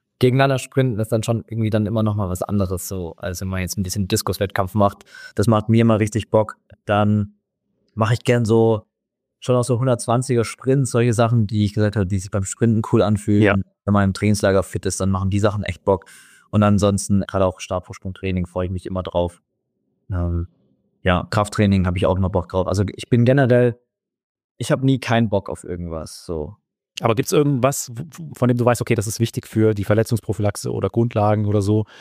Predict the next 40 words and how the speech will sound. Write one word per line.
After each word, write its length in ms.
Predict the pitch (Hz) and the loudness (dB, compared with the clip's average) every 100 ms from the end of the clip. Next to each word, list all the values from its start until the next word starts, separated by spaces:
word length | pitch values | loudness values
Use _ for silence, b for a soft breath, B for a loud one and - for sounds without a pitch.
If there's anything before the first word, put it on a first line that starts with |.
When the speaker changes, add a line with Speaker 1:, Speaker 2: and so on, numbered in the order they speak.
| B B B | B B B
Speaker 2:
aber 180 | 113 104 | 2 2
wenn 80 | 104 | 2
ich 100 | 101 | 0
könnte, 240 | 123 123 | 0 2
würde 140 | 107 107 | 2 2
ich's 80 | 113 | 0
aus 80 | |
dem 80 | 101 | -2
Trainingsplan 480 | - 113 127 139 123 | -2 -2 -2 -6 -6
streichen? 420 | - 117 127 190 _ _ _ _ _ _ _ _ _ | -4 -6 -6 -14 _ _ _ _ _ _ _ _ _
Speaker 1:
Warm-up 580 | 95 127 139 107 - - _ _ _ - | 2 4 4 2 0 -14 _ _ _ 0
würde 180 | 110 | 2
ich 140 | 107 - | 2 0
sofort 280 | 107 - 104 | -2 0 0
Speaker 2:
Das 80 | |
Speaker 1:
streichen. 200 | - 139 | 2 2
Speaker 2:
Warm-up? 240 | 135 160 - _ - | 2 -2 -6 _ 0
Speaker 1:
Wenn 120 | 113 | 2
man 80 | 117 | 2
das 140 | 123 | 0
nicht 160 | 139 - | -4 -2
bräuchte 560 | 117 139 147 180 196 208 _ _ _ | 0 0 0 -2 -2 -6 _ _ _
und 100 | 123 | -2
man 280 | 120 120 113 | 0 0 0
wäre 140 | 120 | 0
einfach 300 | 104 127 123 110 | 0 -2 -4 0
ready, 360 | 117 139 160 | -2 0 -4
ich 120 | 151 | -4
gehe 80 | 131 | -4
in 60 | 117 | -2
die 120 | 110 | 2
Halle, 320 | 120 127 117 | 2 4 2
nehme 220 | 107 110 | 2 0
den 40 | 104 | 0
Stab 180 | 117 113 | 0 2
in 80 | 117 | 2
die 80 | |
Hand 120 | 107 101 | 0 -2
und 100 | - | -4
spring. 440 | - 123 139 | 0 0 0